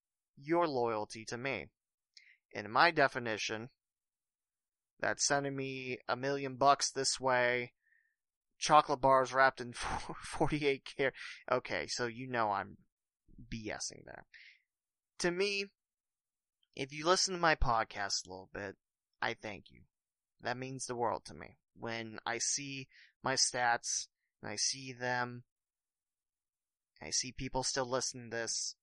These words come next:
it makes me happy. And for your loyalty to that, I thank you.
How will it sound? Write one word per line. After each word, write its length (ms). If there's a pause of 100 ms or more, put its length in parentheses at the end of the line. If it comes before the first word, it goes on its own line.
(180)
it 100
makes 300
me 80
happy. 420 (500)
And 340
for 180
your 120
loyalty 760
to 120
that, 340
I 120
thank 340
you. 80